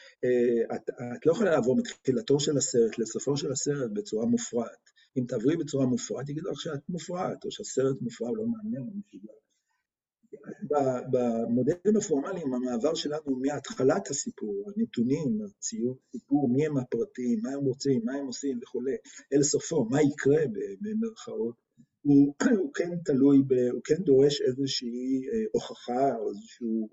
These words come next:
אה, יש איזושהי עקביות, או איזושהי קונסיסטנטיות עם איזשהם עקרונות מסוימים. בחיים העקרונות האלה זה עקרונות של סבירות, ואת לא, אני לא חושב שאת יכולה לפרמל אותם. במודלים הפורמליים אנחנו כן, אה,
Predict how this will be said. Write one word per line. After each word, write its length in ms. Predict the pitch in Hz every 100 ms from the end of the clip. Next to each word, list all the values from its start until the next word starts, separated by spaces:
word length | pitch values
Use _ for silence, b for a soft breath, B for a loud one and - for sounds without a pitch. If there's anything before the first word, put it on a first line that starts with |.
| 113
אה, 260 | 110 107 104 _ b -
יש 140 | 131
איזושהי 340 | 139 104 127 113
עקביות, 720 | - 113 117 120 151 - -
או 80 | -
איזושהי 300 | - - 123
קונסיסטנטיות 840 | - 117 - - 160 165 151 127
עם 140 | 123 117
איזשהם 320 | 123 120 127
עקרונות 440 | 117 117 117 117 -
מסוימים. 400 | - 208 196 - _ B B B B 131
בחיים 460 | 135 131 147 220
העקרונות 440 | 180 143 151 156 180
האלה 220 | 170 165
זה 140 | 170
עקרונות 340 | 170 165 147 147
של 120 | 151
סבירות, 680 | - 143 151 160 196 107 -
ואת 220 | 107 -
לא, 100 | 131
אני 80 | 123
לא 60 |
חושב 180 | 139 160
שאת 180 | 131 139
יכולה 300 | - 120 117 117 - B B
לפרמל 520 | - - 120 117 139
אותם. 260 | 143 - 101 92 - B B B B -
במודלים 500 | - 120 120 139 139
הפורמליים 540 | - - 160 202 247 180
אנחנו 320 | 160 180 147
כן, 220 | - 190 208 208 - 277
אה, 220 | 135 131